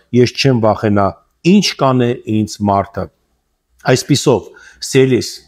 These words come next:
մեր Տերը միայն կարող է դառնալ օգնական։ Ինքը հզոր Աստված է։ Աստված ասում է. «Ես քո օգնականն եմ, ինչ կանի մարդը»։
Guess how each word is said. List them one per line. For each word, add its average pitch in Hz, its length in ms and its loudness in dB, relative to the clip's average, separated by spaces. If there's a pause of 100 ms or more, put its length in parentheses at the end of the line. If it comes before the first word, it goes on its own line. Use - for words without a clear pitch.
(340)
մեր 156 460 2
Տերը 170 300 4
միայն 120 340 0
կարող 113 280 2
է 110 40 2
դառնալ 107 380 -2
օգնական։ 101 520 -8 (760)
Ինքը 139 360 2
հզոր 120 340 2
Աստված 104 460 -2
է։ 87 140 -10 (540)
Աստված 180 520 0
ասում 143 200 -2
է. 147 80 2
«Ես 135 100 -4
քո 131 140 -2
օգնականն 110 580 -2
եմ, 95 120 -10
ինչ 185 220 0
կանի 120 280 0
մարդը»։ 101 440 -4